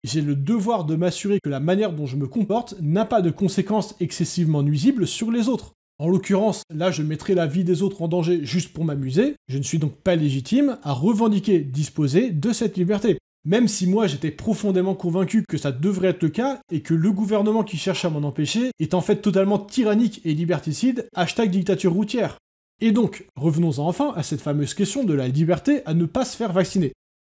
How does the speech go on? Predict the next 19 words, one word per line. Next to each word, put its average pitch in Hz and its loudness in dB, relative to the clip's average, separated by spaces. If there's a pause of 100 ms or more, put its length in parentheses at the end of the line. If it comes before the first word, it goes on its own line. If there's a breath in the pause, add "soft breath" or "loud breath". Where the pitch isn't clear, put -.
Est-ce 170 -4
qu'il 208 4
s'agit 196 2
d'une 147 0
revendication 156 -2
légitime, 156 2
qui 147 -12
consiste 160 -2
à 139 0
défendre 156 2
la 139 -2
liberté 196 0
individuelle 180 0
à 143 -4
faire - -8
ses 165 -6
propres 165 -4
choix 170 -2
médicaux, 170 0